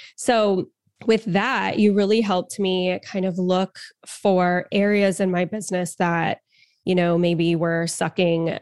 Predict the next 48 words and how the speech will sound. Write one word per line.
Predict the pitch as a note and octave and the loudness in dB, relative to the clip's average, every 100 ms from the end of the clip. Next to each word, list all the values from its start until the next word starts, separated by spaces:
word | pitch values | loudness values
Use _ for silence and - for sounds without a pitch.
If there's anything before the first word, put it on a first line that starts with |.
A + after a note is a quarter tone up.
| _ | _
up | G3 E3 | -4 -2
money | F#3+ G#3 G#3+ G#3+ G#3 | 0 2 4 4 4
and | F#3+ F#3 | 2 -2
time | - F#3+ F#3 F#3 | -2 -2 0 0
that | F3 - | -2 -4
didn't | G3 F#3+ | -4 -4
need | F#3+ F3+ | -4 -4
to | |
be | F#3+ F#3 | -4 -2
sucked | - F3 F#3+ | -2 -4 -4
up | F3+ | -2
at | F3+ | -2
the | F#3+ | -4
time. | F3+ F#3+ F3 F3+ | -4 -2 0 0
Like, | F3 | -2
for | - F3 | -4 -6
example, | E3+ E3 E3 F3 | -4 -4 -2 -2
I | E3+ F3 | 0 -2
had | F3+ F3+ E3 E3+ E3+ - | -2 -4 -2 -2 -4 -6
somebody | E3+ E3 E3 | -4 -2 0
doing | E3 D#3+ | -2 -4
my | D#3 | -6
social | - - - | -8 -6 -2
media | G3+ A#3 A3+ A3 G#3+ | 0 2 2 2 2
and | F#3+ F3 | 2 0
you | E3+ | -2
were | E3+ | -4
like, | E3 D#3+ | -6 -6
"You | E3+ | -6
really | D#3+ G#3+ A3+ | -2 0 0
don't | A3+ A3+ | 0 0
need | G3+ F#3+ | 0 0
that | F3+ F3+ | -2 0
right | F3+ F3 | -2 -2
now, | F3 E3 E3 D#3+ - - _ F#3+ | -4 -4 -6 -8 -18 -20 _ -2
maybe | F#3 F#3+ | 0 2
later, | F#3 F3+ F3 F3 F3 F3 | 2 2 4 2 0 -2
but, | F3+ | -2
like, | F3+ E3+ - | -2 -4 -4
you | E3+ | -4
can | G3 G#3 | -2 0
do | F#3+ | 0
this | F#3 G3+ | 0 0
on | F#3 | 0
your | F#3+ | 0
own. | F#3 E3+ F3 F#3 _ | 0 0 0 -4 _
Use | - G3 G3+ | -4 -4 -2
Canva. | G#3+ F3+ E3+ F3 F3 | 0 0 2 0 0